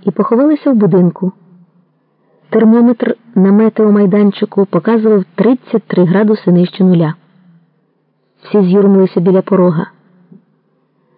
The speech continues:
У протилежному кінці кімнати стояла Кет, рожева й мокроволоса,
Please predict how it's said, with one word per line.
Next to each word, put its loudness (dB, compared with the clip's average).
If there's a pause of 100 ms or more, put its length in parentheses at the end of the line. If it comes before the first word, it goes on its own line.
(280)
У -8
протилежному 0
кінці -4
кімнати -2
стояла -2 (160)
Кет, -2 (720)
рожева 0
й 2
мокроволоса, 0